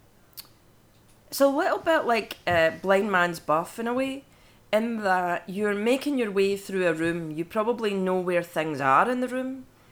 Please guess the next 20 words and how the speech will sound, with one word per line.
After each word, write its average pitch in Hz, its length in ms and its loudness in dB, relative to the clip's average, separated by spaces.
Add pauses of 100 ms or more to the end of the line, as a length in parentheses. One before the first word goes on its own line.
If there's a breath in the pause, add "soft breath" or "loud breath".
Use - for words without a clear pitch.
(160 soft breath)
because 175 600 4
you 180 120 -4
saw 208 300 0
it 151 140 2
bef-, - 340 -14
before 175 320 -6
you 165 80 -2
put 165 140 -8
the 135 80 -6
blindfold 147 560 -4
on, 123 180 -8
right? 139 260 -8 (760 soft breath)
But 196 120 6
in 202 140 4
order 277 320 4
to 277 140 -4
get 202 360 -2
from 185 280 -4
one 226 280 2
side, 185 440 2